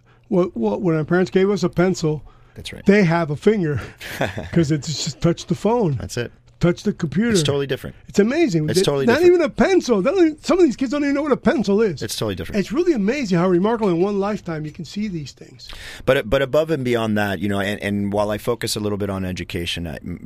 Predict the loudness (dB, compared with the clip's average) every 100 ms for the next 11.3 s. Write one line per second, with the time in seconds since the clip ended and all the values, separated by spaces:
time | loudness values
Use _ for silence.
0 | -10 -8 -6 -8 -6 -6 -4 -4 -4 -2
1 | -2 -2 -4 -6 -6 -4 -6 -8 -14 _
2 | _ _ _ _ _ _ _ 0 2 2
3 | 0 -2 0 2 0 -2 -4 -4 -8 -8
4 | -6 -6 -6 -4 -4 -4 -6 -6 -8 -8
5 | -12 -14 _ -10 -8 -6 -6 -8 -10 -12
6 | -10 -6 -4 -2 -4 -4 -4 -4 -6 -8
7 | -14 -10 -6 -4 -4 -4 -6 -4 -4 -4
8 | -4 -4 -4 -6 -4 -6 -6 -4 -4 -4
9 | -6 -4 -4 -6 -6 -8 -6 -8 -6 -6
10 | -6 -8 -14 -20 -20 -20 -8 -6 -4 -4
11 | -6 -6 -6